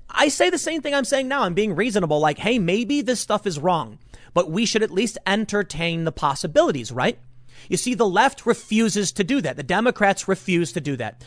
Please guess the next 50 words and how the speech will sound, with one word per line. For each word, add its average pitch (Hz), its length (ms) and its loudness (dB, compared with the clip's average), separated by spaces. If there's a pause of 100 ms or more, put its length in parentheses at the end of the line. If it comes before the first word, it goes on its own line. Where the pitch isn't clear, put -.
(140)
So 190 180 2
in 180 60 0
twenty 269 260 2
sixteen, 220 440 -4
they 202 100 2
got 156 260 0
blindsided. 185 1000 2 (340)
They 208 180 2
thought 262 380 4
they 254 100 0
were 262 200 -2
invincible, 285 920 0
and 262 180 2
they 269 120 2
think 320 400 -2
they 254 340 4
are 247 400 8
now 214 500 4
still. 240 640 4 (500)
You'd 320 180 4
have 320 180 2
to 320 80 0
be 302 160 0
nuts. 370 460 -2 (400)
I 226 80 0
don't 311 120 -2
think 320 160 0
Trump 180 220 -2
is 151 100 -6
invincible. 160 800 -2 (120)
I - 80 6
don't 302 100 4
even 320 120 2
know 302 80 6
if 285 60 -6
these 233 160 -8
polls 226 280 2
are 190 100 4
right. 277 280 -2 (260)
I 226 160 2
just 311 220 0
see 262 120 -2
Trump 208 300 -4
doing 202 300 2
good 190 220 4
things 262 300 -2
that 208 100 0
I'm 240 120 2
happy 311 340 0
about. 135 380 0